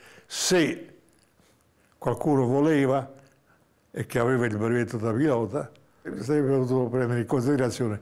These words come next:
il passaggio di categoria da, da radiografista a piloti. Chi non voleva rimaneva, faceva un, un addestramento come tecnico di volo.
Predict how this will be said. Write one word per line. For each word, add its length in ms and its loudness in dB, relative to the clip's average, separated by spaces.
il 120 -4
passaggio 560 0
di 160 -2
categoria 680 -2
da, 300 -6
da 200 -4
radiografista 680 -2
a 60 -6
piloti. 580 -6
Chi 200 0
non 180 0
voleva 520 2
rimaneva, 640 -2
faceva 380 -2
un, 240 -6
un 500 -8
addestramento 800 0
come 340 -4
tecnico 560 -2
di 100 -4
volo. 340 -8